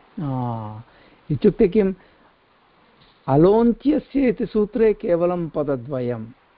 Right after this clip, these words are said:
अलः अन्त्यस्य। सम्पूर्णसूत्रं किमस्ति? षष्ट्या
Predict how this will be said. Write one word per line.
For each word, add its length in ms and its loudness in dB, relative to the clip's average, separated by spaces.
अलः 420 2
अन्त्यस्य। 1080 -2
सम्पूर्णसूत्रं 880 4
किमस्ति? 600 -6
षष्ट्या 920 2